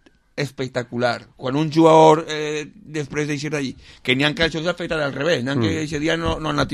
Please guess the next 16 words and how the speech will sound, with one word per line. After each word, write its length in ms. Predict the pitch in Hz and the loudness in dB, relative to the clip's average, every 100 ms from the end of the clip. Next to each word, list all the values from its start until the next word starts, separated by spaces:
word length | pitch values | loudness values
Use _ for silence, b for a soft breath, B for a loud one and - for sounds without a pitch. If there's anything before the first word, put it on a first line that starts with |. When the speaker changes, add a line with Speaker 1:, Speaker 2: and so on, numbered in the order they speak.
| 135 | 0
Speaker 1:
a 60 | |
una, 360 | 139 151 107 - b - | 0 0 -4 -12 b -10
eh, 260 | 113 151 - | -6 -6 -4
eh, 120 | 131 | -8
o 140 | 131 | -4
han, 100 | 135 139 | -6 -4
o 80 | 139 | -6
han 80 | |
estat 180 | 131 120 | -4 -4
Speaker 2:
Mm. 40 | 135 | -4
Speaker 1:
desapareguts 500 | 135 131 131 147 160 | -4 -4 -4 -2 -2
per 140 | 170 | 0
la 100 | 160 | 0
situació. 500 | 151 147 127 131 147 b b _ | -2 -2 -4 -2 -6 b b _
Pues 240 | 131 - - | -4 -4 -6
ell 360 | 165 175 233 | 2 2 2